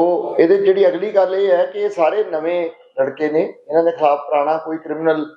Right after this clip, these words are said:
ਰਿਕਾਰਡ ਨਹੀਂ ਹੈ ਤੇ ਇਹਨਾਂ ਦੀ ਉਮਰ ਤਕਰੀਬਨ ਉੱਨੀ ਤੋਂ ਲੈ ਕੇ ਬਾਈ ਕੁ ਸਾਲ ਦੀ ਹੈਗੀ ਹੈ। ਪਹਿਲੀ ਵਾਰ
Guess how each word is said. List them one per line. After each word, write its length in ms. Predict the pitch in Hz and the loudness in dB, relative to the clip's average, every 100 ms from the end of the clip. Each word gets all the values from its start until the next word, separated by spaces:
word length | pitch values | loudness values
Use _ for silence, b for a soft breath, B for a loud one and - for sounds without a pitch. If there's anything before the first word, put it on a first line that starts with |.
| _ _ _ _ | _ _ _ _
ਰਿਕਾਰਡ 380 | 117 127 139 143 | -2 2 2 2
ਨਹੀਂ 240 | 151 151 156 | -2 -6 -4
ਹੈ 80 | 196 | -4
ਤੇ 140 | 190 | -4
ਇਹਨਾਂ 160 | 175 175 | -2 0
ਦੀ 140 | 175 143 | 0 -2
ਉਮਰ 260 | 151 165 | -2 0
ਤਕਰੀਬਨ 400 | 165 - 165 165 156 120 | -2 -6 -8 -6 -10 -12
ਉੱਨੀ 280 | 135 165 185 | -10 -6 -4
ਤੋਂ 160 | 190 170 | -2 2
ਲੈ 160 | 151 | 2
ਕੇ 200 | 143 156 | 0 -2
ਬਾਈ 200 | 151 143 | 0 0
ਕੁ 100 | 143 | -2
ਸਾਲ 300 | - 143 139 | -2 0 0
ਦੀ 160 | 147 135 | -4 -8
ਹੈਗੀ 260 | 120 143 160 | -8 -4 -4
ਹੈ। 60 | |
ਪਹਿਲੀ 300 | 156 143 147 | -2 -4 0
ਵਾਰ 300 | 151 147 139 | 2 2 0